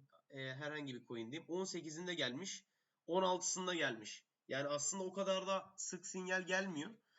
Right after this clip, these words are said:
E, ama çok fazla coin kurduğum için aşağı yukarı yirmi tane coin'e bağlı şu anda. E, ondan dolayı bu şekilde sinyal çokluğu var arkadaşlar. Yani coin'lerin genel ortalamasına baktığınız zaman,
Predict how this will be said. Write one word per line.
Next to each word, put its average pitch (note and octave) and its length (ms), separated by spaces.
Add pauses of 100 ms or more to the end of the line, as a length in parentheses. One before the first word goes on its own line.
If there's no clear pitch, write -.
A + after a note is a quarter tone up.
(200)
E, C3 120
ama G3+ 260
çok A3 220
fazla F3+ 300
coin E3+ 200
kurduğum F3 320
için D3 160
aşağı D3 260
yukarı E3+ 180
yirmi D#3+ 300
tane D3 300
coin'e B2+ 260
bağlı A#2 220
şu E3 160
anda. F#3 280 (500)
E, C3 520
ondan E3+ 440
dolayı C3+ 320
bu F3 60
şekilde D#3 540 (240)
sinyal D#3+ 480
çokluğu D#3+ 540 (200)
var C#3 180
arkadaşlar. C3+ 600
Yani F#3 260
coin'lerin A3+ 420
genel A3 260
ortalamasına A3+ 560
baktığınız G#3+ 380
zaman, A#3 260